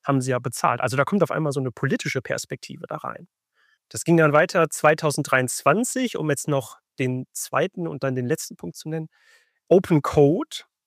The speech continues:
ist so eine Open Source Initiative der deutschen Verwaltung, die eben versuchen, öffentliche und auch kuratierte Alternativen für die Verwaltung darzustellen. Also da geht's um Ersatz für Office von Microsoft, diese ganzen Office-Pakete und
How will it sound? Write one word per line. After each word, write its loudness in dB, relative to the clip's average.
ist -2
so 2
eine 0
Open -2
Source -2
Initiative -4
der 0
deutschen 0
Verwaltung, 0
die -4
eben 0
versuchen, -2
öffentliche 2
und -2
auch 0
kuratierte 0
Alternativen -2
für -6
die -6
Verwaltung 0
darzustellen. -4
Also -2
da -2
geht's -2
um -4
Ersatz 0
für 2
Office 2
von 0
Microsoft, 0
diese -4
ganzen -4
Office-Pakete -6
und -4